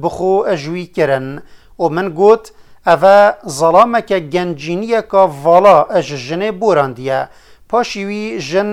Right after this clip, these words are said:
ئەت من بتنێدا دیت و من سترانەکەش هەمی لەشی خو بووی گوت و ئەز بووی بۆمە وەکی ئاڤرمیشەکێ تەنک یەخۆ ئەد هەژینت و ئەلبەروی بەڵاوت بێت و ئد ئێتە پێچان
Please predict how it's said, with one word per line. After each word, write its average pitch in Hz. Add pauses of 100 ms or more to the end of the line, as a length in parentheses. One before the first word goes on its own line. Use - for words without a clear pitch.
ئەت 202
من 180
بتنێدا 175
دیت 139 (540)
و -
من 165
سترانەکەش 190
هەمی 190
لەشی 180
خو 170
بووی 156
گوت 131 (520)
و 160
ئەز 160
بووی 175
بۆمە 202 (120)
وەکی 196
ئاڤرمیشەکێ 185 (100)
تەنک 202 (440)
یەخۆ 185
ئەد 190
هەژینت 147 (420)
و 156 (140)
ئەلبەروی 175 (380)
بەڵاوت 147
بێت 139 (480)
و 208
ئد 156
ئێتە 175
پێچان 185